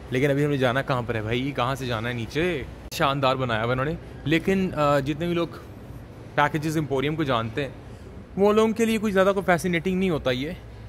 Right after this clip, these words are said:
हम लोगों को, अ, आदत हो चुकी है उसकी। So, it's not that much fascinating, लेकिन it's good। फिर भी काफ़ी facilities हैं। You get, uh, you know, international brands here। So, उस लिहाज से तो काफ़ी facilities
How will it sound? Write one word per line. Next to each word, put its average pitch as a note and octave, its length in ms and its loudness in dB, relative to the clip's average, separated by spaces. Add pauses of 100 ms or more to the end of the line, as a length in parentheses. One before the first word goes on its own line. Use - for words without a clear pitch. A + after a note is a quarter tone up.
(580)
हम D#3+ 180 -2
लोगों E3+ 120 2
को, E3 240 4
अ, - 400 -6 (220)
आदत C3+ 260 0
हो D3 100 0
चुकी B2+ 240 -4
है B2 120 0
उसकी। A#2+ 320 -6 (400)
So, D#3 240 2
it's D#3+ 240 0
not G#3+ 140 4
that D#3 200 4 (100)
much D3 140 -6
fascinating, C3+ 500 -2 (760)
लेकिन F#3 400 2
it's - 140 -6
good। A2+ 160 2 (360)
फिर E3 120 4
भी D3+ 200 0 (380)
काफ़ी E3 220 4
facilities C3+ 540 -2
हैं। D#3 120 -8
You C#3 120 -4
get, C3 340 0
uh, B2 100 2
you B2+ 140 0
know, C3 180 -2
international B2+ 440 -4
brands C3 280 0
here। B2 160 0 (500)
So, D3+ 40 0
उस D3+ 220 -2
लिहाज D#3 240 2
से C3+ 100 -10
तो C#3+ 60 -4
काफ़ी B2 280 -2
facilities B2+ 600 -4